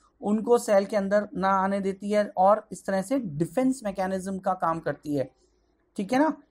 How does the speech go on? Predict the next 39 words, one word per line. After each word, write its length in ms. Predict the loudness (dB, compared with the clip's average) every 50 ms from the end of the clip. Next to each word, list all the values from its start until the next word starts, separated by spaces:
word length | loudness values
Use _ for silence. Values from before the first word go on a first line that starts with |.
| _ -4 -4
It 80 | -4
acts 340 | -2 0 -2 -2 -2 0 0
like 200 | 0 0 0 0
a 60 | -2
soldier, 600 | -2 -4 -4 -2 -2 0 0 0 2 0 0 0
it 140 | -2 -2 -2
acts 240 | -2 -2 -2 -2 -4
like 140 | -4 -2 0
a 80 | -2
barrier। 460 | 0 2 4 4 4 4 2 2 0 0 -2 -8 _ _ _ _ _ _ _ _ _ _
तो 120 | 0 0
इस 240 | 2 0 0 0 0
तरह 180 | -2 -2 -2 -2
से 140 | -2 -4 -2
ये 160 | -2 -2 -2
रिकॉग्निशन 580 | -2 2 4 4 4 4 0 -4 -6 -6 -8
साइट 300 | -4 -2 0 0 0 0
जो 160 | -4 -4 -4 -2
है 320 | 0 0 0 0 -2 -8 _ _ _ _ _ _ _ -2
केवल 320 | 2 4 4 4 2 0 -4 -4
उन्हीं 200 | 2 4 6 6
सब-, 440 | 6 4 0 -2 0 0 0 0 0 -2 -6
उन्हीं 200 | 0 6 6 6
सब्सटेंसेस 640 | 6 6 2 -2 0 -2 -2 -2 -2 -4 -6 -8 -8
को 160 | -6 -2 0
अंदर 300 | 0 0 2 0 0 0
बाहर 300 | 2 0 0 0 0 0
आने 220 | 0 -2 -4 -6 -6
देती 280 | -6 -8 -8 -8 -6
हैं, 80 | -4 -4
उनको 280 | -4 -4 -4 -2 0
अटैच 340 | 0 0 2 0 -2 -2 -4
होने 200 | -6 -6 -6 -4
देती 240 | -6 -6 -8 -8 -8
हैं 100 | -8 -8
सेल 240 | -6 -4 -4 -4 -4
के 120 | -6 -6
सरफेस 380 | -4 -4 -4 -4 -6 -10 -12 -10
पे 200 | -10 -10 -10